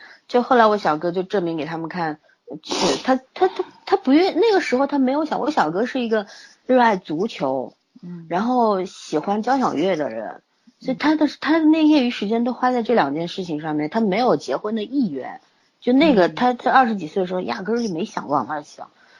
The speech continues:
Speaker 1: 而且那时候我们大家都说，就觉得，那时候我，我小哥还说不结婚就不结婚呗，因为他，他，我小哥还有个姐姐嘛，反正他姐姐结婚了，有孩子了，反正我父母也有后了嘛。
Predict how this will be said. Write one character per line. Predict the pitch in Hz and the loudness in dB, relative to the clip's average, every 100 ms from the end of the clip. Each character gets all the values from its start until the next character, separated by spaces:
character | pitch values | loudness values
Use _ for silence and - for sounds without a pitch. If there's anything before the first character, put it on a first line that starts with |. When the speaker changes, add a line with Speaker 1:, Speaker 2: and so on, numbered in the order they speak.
| _ | _
Speaker 1:
而 | - | 0
且 | 254 220 | 2 4
那 | 226 226 | 4 4
时 | |
候 | 202 | 4
我 | 147 | 4
们 | 143 | 2
大 | 175 | 0
家 | 196 | 0
都 | 202 202 | 0 -2
说， | - 180 | 0 -2
就 | 175 185 | -2 -8
觉 | 180 165 | -8 -6
得， | 175 202 _ _ _ _ _ | -6 -10 _ _ _ _ _
那 | 233 233 | 0 2
时 | |
候 | 226 220 | 2 4
我， | 185 160 | 2 2
我 | 208 | 2
小 | 208 160 | 2 2
哥 | 190 | 0
还 | 202 | 0
说 | 196 208 | -2 -2
不 | 220 233 | -4 -2
结 | 240 | 0
婚 | 240 | 0
就 | 233 | -2
不 | 190 | -2
结 | 160 139 | 0 0
婚 | 147 139 135 | -2 -2 -2
呗， | 113 110 - | -4 -6 -2
因 | 214 | 2
为 | 208 - | 2 0
他， | - - 285 302 | -2 2 2 0
他， | - 302 - | -2 -2 0
我 | 180 202 | 0 2
小 | 185 139 | 0 -2
哥 | 165 185 | -2 -2
还 | 165 | -2
有 | 165 | -2
个 | 156 | -4
姐 | - - | -8 -12
姐 | 131 - | -10 -8
嘛， | - - | -10 -8
反 | 185 | -6
正 | 226 | -2
他 | 262 | -2
姐 | 240 - | -2 -4
姐 | 151 202 | -2 -2
结 | 127 | -2
婚 | 127 127 | -2 -6
了， | 131 - _ | -6 -10 _
有 | - | -6
孩 | - 147 165 | 2 4 4
子 | 202 | 4
了， | 170 131 | 2 2
反 | 135 | -2
正 | 160 170 | 0 0
我 | 151 | 0
父 | - 208 | -2 -2
母 | 143 | 0
也 | 156 139 | 0 -2
有 | - | -2
后 | - 214 143 | -2 0 0
了 | 110 | -2
嘛。 | 104 | -10